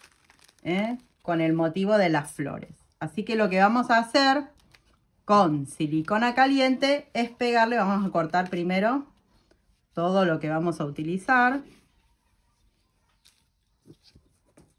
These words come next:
Cortamos y ahora sí lo que vamos a hacer es ir pegándola.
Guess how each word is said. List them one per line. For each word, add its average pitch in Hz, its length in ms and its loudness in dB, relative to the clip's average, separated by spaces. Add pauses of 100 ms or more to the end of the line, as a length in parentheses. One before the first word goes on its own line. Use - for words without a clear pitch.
(180)
Cortamos 247 920 0 (200)
y 190 140 0
ahora 214 280 4
sí 233 400 -8 (180)
lo 175 200 -8
que 170 60 -8
vamos 190 280 -4
a 208 40 -8
hacer 208 380 -6 (960)
es 180 200 -6
ir 175 160 -6
pegándola. 143 500 -6